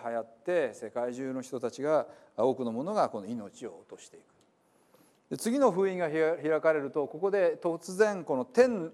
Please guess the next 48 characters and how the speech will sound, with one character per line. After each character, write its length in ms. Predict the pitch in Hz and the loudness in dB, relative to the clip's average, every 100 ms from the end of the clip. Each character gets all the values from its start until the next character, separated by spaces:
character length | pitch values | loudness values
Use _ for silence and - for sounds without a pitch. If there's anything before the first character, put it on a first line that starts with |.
| - | 0
天 260 | 240 247 190 | 2 2 0
に 160 | 123 | -4
い 60 | 110 | -2
る 220 | 143 107 | -2 -2
殉 240 | 113 196 | -2 -2
教 180 | 214 247 | 0 0
者 100 | 143 | 0
の 80 | 104 | -6
姿 280 | - 95 85 | -8 -10 -10
が 60 | 90 | -10
描 140 | 95 | -10
か 100 | 101 | -10
れ 80 | 95 | -12
る 80 | 82 | -14
ん 20 | |
で 60 | |
す 80 | - | -14
ね。 120 | 95 - _ _ _ - | -14 -14 _ _ _ -14
で、 80 | - | -10
週 320 | - 196 233 233 226 | -6 -2 0 0 -2
末 320 | 220 214 190 | 0 -2 0
は 320 | 170 180 120 - - - | 2 4 2 -2 -10 0
と 120 | 220 | 0
に 80 | 175 | 0
か 80 | |
く 120 | 123 110 | -10 -12
大 300 | - 185 233 | -4 -2 0
量 240 | 233 220 220 | 2 2 2
に 140 | 185 | -2
殉 340 | 117 139 165 | -6 -4 -4
教 160 | 156 156 | -4 -4
す 100 | 160 | -4
る 60 | 147 | -6
人 120 | 131 | -8
が 60 | |
起 80 | 95 | -8
こ 80 | 92 | -12
る 80 | 71 | -16
ん 20 | |
で 80 | - | -20
す。 120 | _ _ _ _ _ _ _ _ _ _ _ _ _ _ _ | _ _ _ _ _ _ _ _ _ _ _ _ _ _ _
何 400 | 131 127 190 214 | -6 0 4 4
億 140 | 147 - | 2 0
と 80 | 113 | -8
い 40 | |
う 20 | 98 | -8
人 160 | 113 | -6
が 240 | 110 107 | -2 -2